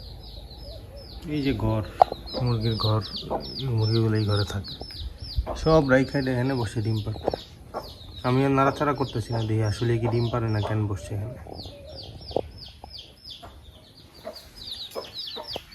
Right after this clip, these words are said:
এই হইলো আপনাদের মহিষের আপডেট।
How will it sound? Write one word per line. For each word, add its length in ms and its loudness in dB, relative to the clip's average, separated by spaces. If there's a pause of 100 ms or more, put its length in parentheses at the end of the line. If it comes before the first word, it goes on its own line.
(440)
এই 120 4
হইলো 240 8
আপনাদের 380 6 (1120)
মহিষের 440 10
আপডেট। 420 6